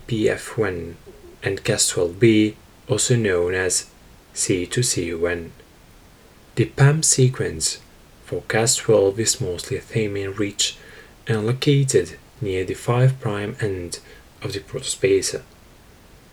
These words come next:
While Cas twelve A enzymes do not require the long and bulky transactivating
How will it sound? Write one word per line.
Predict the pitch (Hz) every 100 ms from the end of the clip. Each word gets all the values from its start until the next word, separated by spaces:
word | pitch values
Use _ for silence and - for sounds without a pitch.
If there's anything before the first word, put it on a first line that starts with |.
| - - - - - -
While | 107 104 104 104
Cas | - 107 101 -
twelve | - 92 92 90 - -
A | 104 98 95
enzymes | 90 95 117 107 98 98 - - - -
do | 113
not | 113 123 -
require | 131 123 117 117
the | 117
long | 113 113 117 113
and | 113 110
bulky | 104 104 104 - 107
transactivating | 104 - 110 104 - - - 101 95 92 95 95